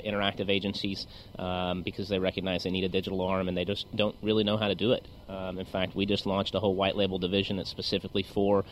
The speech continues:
uh, offline ad ag-, ad agencies and P R firms that wanna tap into our infrastructure. We've got about eighty employees, so it gives them a chance to tap into our infrastructure and not have to build all that mess out themselves. And,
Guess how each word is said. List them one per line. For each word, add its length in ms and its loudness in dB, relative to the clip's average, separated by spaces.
uh, 160 2
offline 400 4
ad 140 4
ag-, 360 -6
ad 160 2
agencies 300 -4
and 120 -4
P 140 0
R 160 4
firms 300 -2
that 100 0
wanna 140 -2
tap 260 0
into 140 0
our 100 0
infrastructure. 580 -2
We've 140 -2
got 140 2
about 120 2
eighty 200 4
employees, 500 2
so 100 -2
it 60 -2
gives 140 -4
them 100 0
a 40 -2
chance 280 -2
to 80 -8
tap 240 0
into 140 -2
our 80 0
infrastructure 560 -2
and 140 -2
not 180 2
have 120 -2
to 60 -6
build 200 -4
all 80 -4
that 100 -6
mess 220 -8
out 120 -6
themselves. 480 -6
And, 200 6